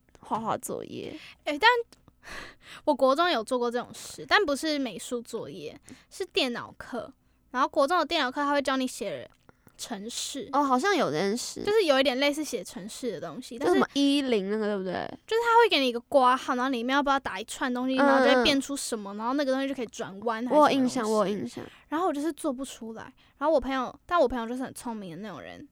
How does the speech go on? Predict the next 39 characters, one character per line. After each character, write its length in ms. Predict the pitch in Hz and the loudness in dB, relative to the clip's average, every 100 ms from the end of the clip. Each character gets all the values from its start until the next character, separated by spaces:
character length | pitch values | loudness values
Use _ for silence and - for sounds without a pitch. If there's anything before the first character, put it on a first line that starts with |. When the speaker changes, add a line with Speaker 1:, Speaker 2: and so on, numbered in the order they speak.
| _ _ _ _ | _ _ _ _
Speaker 2:
他 120 | - | -6
就 100 | 277 | -4
是 140 | 285 277 | -4 -2
班 180 | 247 | 0
上 160 | 262 254 | 0 -4
前 180 | 240 196 | -6 -12
几 160 | 196 | -14
名 240 | 135 95 - - | -16 -18 -20 -20
的。 80 | - | -8
Speaker 1:
嗯。 280 | 233 233 - - _ - | -4 -4 -8 -18 _ -8
Speaker 2:
他 80 | |
就 100 | 311 330 | 0 2
会， 200 | 320 - | 2 0
他 160 | - 302 | -4 -4
就 160 | 294 | -4
坐 160 | 277 269 | -2 -2
我 60 | - | -4
旁 220 | - 269 | -10 -16
边， 120 | 262 | -16
他 140 | 240 254 | -10 -6
就 80 | |
来 100 | 247 160 | -6 -6
帮 180 | - - | -12 -16
我， 360 | 65 - - - | -18 -20 -20 -8
然 80 | 254 | -2
后 80 | |
每 160 | 302 247 | 0 0
个 80 | 196 | -4
作 200 | - 240 | -4 -2
业 40 | |
都 80 | 233 | 0
是 80 | 240 | -2
他 120 | 233 | -4
帮 120 | 196 120 | -6 -8
我 40 | |
完 140 | 78 76 | -12 -18
成。 180 | - - _ _ _ _ _ _ _ _ _ _ | -18 -20 _ _ _ _ _ _ _ _ _ _
Speaker 1:
你 120 | 311 | 0
很， 300 | 440 349 - | 2 2 -2